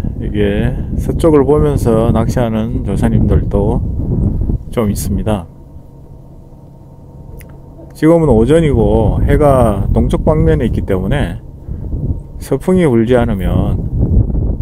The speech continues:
이쪽 방향으로 채비를 투척하면 보시는 것처럼 찌보기가 아주 좋습니다. 지금 동쪽에는 햇볕에 눈-, 비쳐서 이렇게 찌보기가 상당히 힘들거든요.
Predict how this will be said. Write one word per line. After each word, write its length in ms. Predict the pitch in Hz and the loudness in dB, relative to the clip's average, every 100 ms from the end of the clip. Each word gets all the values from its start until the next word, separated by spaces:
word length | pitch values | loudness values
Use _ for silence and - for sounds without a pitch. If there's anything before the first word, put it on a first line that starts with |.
| - - | 2 2
이쪽 220 | - 175 - | 2 2 2
방향으로 480 | 151 - 110 123 | 2 2 2 2
채비를 420 | - - 135 131 123 | 2 0 2 2 4
투척하면 1300 | 120 - - - - - - - - - - - | 2 4 2 2 2 2 2 0 0 0 2 2
보시는 340 | - 135 160 151 | 2 4 4 4
것처럼 1600 | 131 - - - - - - - - - - - - - - - | 4 2 2 4 4 4 4 2 2 2 2 2 2 2 2 2
찌보기가 640 | 165 160 175 170 123 117 | 4 4 4 2 2 2
아주 200 | - - | 2 4
좋습니다. 600 | - - - - - - - - - - - - - - - - - - - - - - - - - - - - - - | 2 2 2 2 2 0 0 0 2 2 4 4 2 2 0 0 0 2 2 2 2 2 2 4 2 2 2 2 0 0
지금 380 | - 143 143 - | 2 2 2 2
동쪽에는 1400 | 120 - 165 156 139 131 - - - - - - - - | 2 2 2 4 4 2 2 2 2 2 2 2 2 2
햇볕에 380 | - - - 135 | 2 4 4 2
눈-, 420 | 120 - - - | 2 2 2 2
비쳐서 600 | - - - 143 113 101 101 | 0 2 2 2 4 2 2
이렇게 360 | - 107 92 - - - | 0 0 2 2 2 2
찌보기가 460 | - 147 - 123 | 4 4 2 2
상당히 400 | 113 - 160 175 | 0 2 2 2
힘들거든요. 720 | 160 175 156 131 113 - - | 2 4 4 4 4 2 2